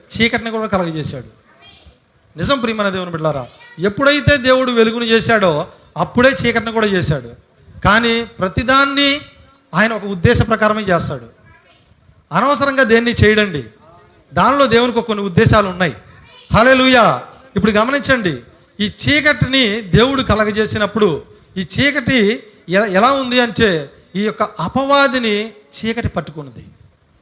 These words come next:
అపవాది ఎప్పుడైతే, అపవాది ఏం తలంచిందంటే దేవుడు చూస్తేనేమన్నా ఇంత శక్తి కలిగి ఉన్నాడు, దేవుడు చూస్తే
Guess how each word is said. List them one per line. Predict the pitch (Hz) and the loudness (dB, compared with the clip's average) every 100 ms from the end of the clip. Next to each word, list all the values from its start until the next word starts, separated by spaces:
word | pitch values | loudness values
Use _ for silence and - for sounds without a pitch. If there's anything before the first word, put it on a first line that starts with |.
| _ _ - | _ _ -6
అపవాది | 233 277 302 302 262 | -2 2 4 4 2
ఎప్పుడైతే, | 226 247 254 240 254 220 143 117 - _ _ _ - | 0 2 2 2 4 4 2 -4 -20 _ _ _ -12
అపవాది | 165 269 294 240 | -6 0 2 2
ఏం | 254 | 0
తలంచిందంటే | 247 233 214 208 202 196 226 240 139 - _ _ _ _ _ _ _ | 0 -2 -4 -6 -4 -2 -2 -2 -6 -12 _ _ _ _ _ _ _
దేవుడు | - 190 262 285 254 | -4 0 0 -4 -8
చూస్తేనేమన్నా | 233 - 208 196 190 185 196 208 - _ _ _ _ - | -10 -10 -8 -8 -8 -6 -4 -6 -14 _ _ _ _ -20
ఇంత | 196 214 233 | -18 -8 -4
శక్తి | - 175 160 | -4 -2 -4
కలిగి | 180 160 | -4 -6
ఉన్నాడు, | 147 127 113 120 _ _ _ _ _ _ - | -12 -14 -16 -20 _ _ _ _ _ _ 0
దేవుడు | 139 254 294 269 | 4 4 4 -2
చూస్తే | 247 - 240 226 | -4 -2 0 0